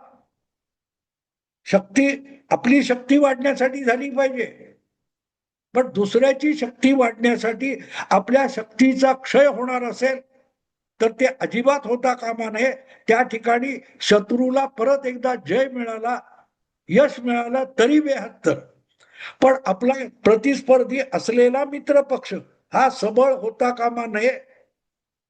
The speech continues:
हे प्रत्येक पक्षाचं ठरलेलं धोरण असतं.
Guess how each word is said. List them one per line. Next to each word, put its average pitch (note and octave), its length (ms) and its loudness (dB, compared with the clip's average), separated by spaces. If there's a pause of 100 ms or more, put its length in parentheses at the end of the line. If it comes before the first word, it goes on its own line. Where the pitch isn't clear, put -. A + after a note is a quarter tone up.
(520)
हे A3+ 100 6
प्रत्येक B3+ 680 0
पक्षाचं A#3 640 2 (420)
ठरलेलं A#3 600 0
धोरण A#3 360 -6
असतं. E3+ 320 -10